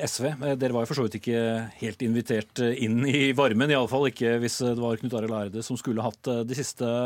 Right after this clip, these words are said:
ordet. Men nå kan du ligge an da til å bli en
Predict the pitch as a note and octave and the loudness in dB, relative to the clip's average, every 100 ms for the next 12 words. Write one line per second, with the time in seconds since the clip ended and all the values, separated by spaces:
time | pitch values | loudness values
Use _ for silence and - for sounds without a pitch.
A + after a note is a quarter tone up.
0 | B2+ B2 B2+ A2+ D#3+ - - - - F3 | -2 -4 -4 -2 -2 -2 -10 -10 0 2
1 | D3+ D3+ F#3 D#3 E3 C#3 D#3 C3 A#2+ B2 | 4 4 2 0 -2 0 0 0 0 0
2 | A2+ - A#2 B2+ B2 A2+ A#2+ A#2 A2 G#2+ | -2 -2 -4 -4 -4 -2 -2 -4 -2 -2
3 | G2+ | -4